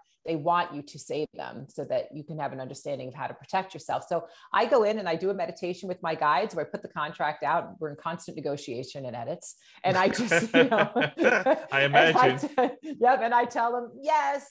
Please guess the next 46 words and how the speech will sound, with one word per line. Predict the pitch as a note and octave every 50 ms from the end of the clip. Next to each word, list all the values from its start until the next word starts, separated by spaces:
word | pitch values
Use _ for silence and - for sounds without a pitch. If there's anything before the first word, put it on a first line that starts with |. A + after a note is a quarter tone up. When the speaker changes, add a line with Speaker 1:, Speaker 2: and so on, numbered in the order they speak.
| -
Speaker 1:
no | - G#3+ C4 C4 C4 C4+ C#4 C#4
to | C4+ B3+
that," | B3+ A#3+ A#3+ A#3 A#3 A#3 - G3+
you | A#3 A#3+
know, | A3+ G#3+ G#3+
and | G#3+ G#3
it | A3+
was | B3 A#3+ - -
really | F4 G4 G4 D4+
more | C4+ B3+ A#3+ A#3
things | A#3 - A#3 A3 A3+ A3 -
like | G#3+ G3 F#3 F#3 - - _ _ _ _ _ -
I | F#3
was | G3+ G3+
being | G3+ A#3 G#3+ - -
called | - - A#3 G#3+ A3 A#3 A3+ A#3
to | A#3+
kind | A3+ A3+ A3 F#3+ F#3+ G3
of | F#3+ -
do | - G3+ G#3 G3+
this | F#3+ G3 G3
on | F#3+ - F#3
a | F3+
bigger | F3+ F3+ F3 E3+ F3+ F3 -
platform, | - G3 G3+ A3+ C4+ C4 - G3+ F#3 F3 F3
and | F3 F3
that's | F3+ F#3 G3+ G3+ - -
okay, | F#3+ F#3 F#3 - G#3 G#3+ A3+ A3+ A#3 A3+
but | A3 F3 E3+ E3 - - _ _ -
allow | - F3+ F3+ F#3 F#3+ F#3+ G3+
me | G#3 G#3+
my | G#3 G3 F#3 G3
time | F#3+ - G3 F#3 E3+ F3 F#3
to | - F#3+
be | E3 F#3 F#3 F3+
a | E3+
mom, | E3+ D3+ D#3 D#3+ E3+ G3+ A3+ A#3+ A3+ _ _ _ _ _ _ _ _ _ _ _ _ _ _ _ -
allow | D#3 D#3 D#3+ E3+ E3+ F3
me | F3+ F#3+ F#3+
time | F#3 - G3 F#3 E3+ F3 F3+
to | - -
honor | - F3 E3+ F3 F3+
my | F3 E3+ E3 D#3+ D#3+
marriage, | D#3+ D#3 D3+ D#3 E3 F3+ G#3 G#3+ G3+ - - F3
my | E3 D#3
relationships. | D3+ D#3 D3+ D3+ D3+ E3 D#3+ - F#3+ F#3 - - G3+ A3 - - - - - -